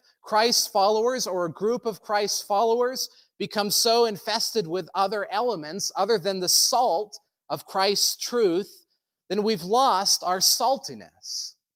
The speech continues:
and we don't fulfill the purpose for which we became disciples in the first place. If we've lost our saltiness, then we no longer bear the distinction. We no longer are effective as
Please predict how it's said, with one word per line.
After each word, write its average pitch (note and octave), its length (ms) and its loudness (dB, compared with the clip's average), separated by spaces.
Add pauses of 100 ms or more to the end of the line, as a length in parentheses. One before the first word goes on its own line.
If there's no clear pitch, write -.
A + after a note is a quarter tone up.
(100)
and D#3 80 -10
we F#3 120 0
don't A3+ 280 -2
fulfill D3+ 680 -6 (240)
the C#3 60 -18
purpose C#3 720 -4 (280)
for B2 80 -10
which D3 260 -8
we C#3 100 -8
became B2+ 400 -10
disciples A#2 760 -4 (380)
in G#2+ 60 -12
the A2 80 -10
first - 400 -2
place. - 600 -10 (600)
If D3+ 160 0
we've E3 160 6
lost F#3 400 4
our E3+ 140 4
saltiness, D#3+ 760 2
then D#3 220 -6
we E3 140 0
no F3 220 0
longer F3 420 0
bear C#3+ 400 -4 (200)
the D#3 80 -4
distinction. D#3 760 -2
We D#3 120 0
no F3 220 2
longer F#3 560 0
are E3 140 4
effective D#3+ 560 -4
as D3+ 340 -2